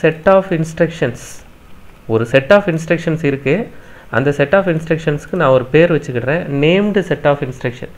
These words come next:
ஏன் பேர் வைக்கிறேன்? எனக்கு அந்த set of instruction திரும்ப திரும்ப தேவைப்படுது. திரும்ப திரும்ப இப்போ சிஸ்டம் டாட் அவுட் டாட் பிரிண்டெல்என்னு கொடுக்குறேன். இப்போ பிரிண்டெல்எனுக்கு பின்னாடி பெரிய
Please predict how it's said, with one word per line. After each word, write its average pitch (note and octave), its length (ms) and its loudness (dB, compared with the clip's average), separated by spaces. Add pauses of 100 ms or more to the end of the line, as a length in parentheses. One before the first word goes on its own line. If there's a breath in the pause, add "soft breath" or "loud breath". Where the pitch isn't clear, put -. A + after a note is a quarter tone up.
(360 soft breath)
ஏன் G#3+ 300 4
பேர் F#3 180 4
வைக்கிறேன்? B2+ 340 -2 (540 loud breath)
எனக்கு E3 260 6
அந்த D#3+ 160 6
set E3 260 4
of B3+ 140 6
instruction G3 500 0
திரும்ப G#3+ 280 4
திரும்ப A3 240 2
தேவைப்படுது. D3 480 2 (920 loud breath)
திரும்ப G3+ 260 4
திரும்ப G3+ 240 2
இப்போ C#3+ 320 6
சிஸ்டம் D3 420 0
டாட் D3 220 4
அவுட் C3 200 4
டாட் B2+ 260 4
பிரிண்டெல்என்னு B2+ 640 0
கொடுக்குறேன். A#2+ 280 -4 (560 loud breath)
இப்போ D3+ 180 2
பிரிண்டெல்எனுக்கு A3 600 6
பின்னாடி G#3 420 4
பெரிய G3 300 4